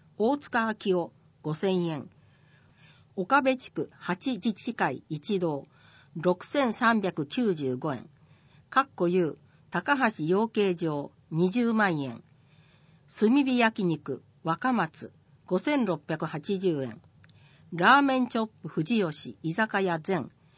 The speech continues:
四千百八十二円。矢部英二、一万三千四百七十一円。電気管理最北有限責任事業組合、二万円。原信繁、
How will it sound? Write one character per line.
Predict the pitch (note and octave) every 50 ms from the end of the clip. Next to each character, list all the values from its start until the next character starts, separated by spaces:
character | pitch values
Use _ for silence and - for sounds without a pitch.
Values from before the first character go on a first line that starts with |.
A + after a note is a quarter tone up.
| _ _ - -
四 | F3 G#3+ C4 D4
千 | C#4+ - C#4 A#3+ G3
百 | F3 E3+ D#3 - C#3+
八 | - E3 D#3 - A#3 G3+
十 | G3+ G#3 F#3+ E3+
二 | E3 D#3+ D#3
円。 | C#3+ A#2 - - _ _ _ _ - - - _ _ -
矢 | E3 F3 F#3
部 | F#3+ A#3+ B3 B3+ A#3 - -
英 | G3 G3 F#3 E3 D3+
二、 | C3+ - A#2+ - - _ _ _ _ _ _ -
一 | - E3+ - C#4+
万 | C#4 D4 C4 A3+ G3
三 | F#3 - G3 F3 E3+ E3
千 | D#3 E3 D3+ C#3+ - - -
四 | F3 A3 - -
百 | A3+ A3+ F#3+ - E3+
七 | D#3 D#3 D#3 F#3+ A3 A3
十 | - F#3+ E3 D3 C3
一 | B2+ B2+ - - F3+ E3+
円。 | D3 A#2 F2+ - _ _ _ _ _ - _ _ _ _ _ _ _ _ -
電 | D3+ C#3+ G3+ A#3+ D4+ D4
気 | - C4+ B3
管 | - A#3+ A#3+ A3+ G#3+ F#3
理 | F3 D#3+ D#3
最 | - - G3 A3 C4
北 | G#3+ A3+ G3+ - - G3
有 | F3+ E3 F3 G#3 B3 C4
限 | A#3 A#3+ A3 G#3
責 | G3+ G3+ - - F#3 F#3 A#3+ B3
任 | B3 B3 A#3+ A#3 G#3+ D#3
事 | - F3 D#3+
業 | F#3+ G#3 G#3+ G#3 G3
組 | G3 - F#3 F3 E3+ D#3+
合、 | D#3+ - C3+ - - _ _ -
二 | - D3+ D#3+
万 | F#3 F#3 F3+ F3 E3
円。 | E3 D#3+ D3 C3+ - _ _ _ - _ _ _ _ _ _ _ _ _ _ _ _ _ _ _ - -
原 | - - C4+ B3 F#3 - -
信 | - F3 F3+ G3 G#3+ A3+ - - D#3+
繁、 | C3+ A2